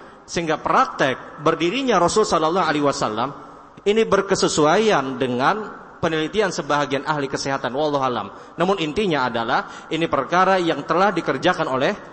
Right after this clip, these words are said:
Rasul sallallahu alaihi wa ala alihi wasallam. Ini nang rame,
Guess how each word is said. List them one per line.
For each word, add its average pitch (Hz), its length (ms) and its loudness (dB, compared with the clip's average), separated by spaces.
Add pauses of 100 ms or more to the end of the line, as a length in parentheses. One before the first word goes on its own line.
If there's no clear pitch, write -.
(240)
Rasul 185 480 4 (240)
sallallahu 147 960 2
alaihi 156 320 2
wa 135 160 2
ala 120 240 0
alihi 139 160 -2
wasallam. 101 480 -6 (4000)
Ini 131 80 -6
nang 107 160 -6
rame, 110 160 -4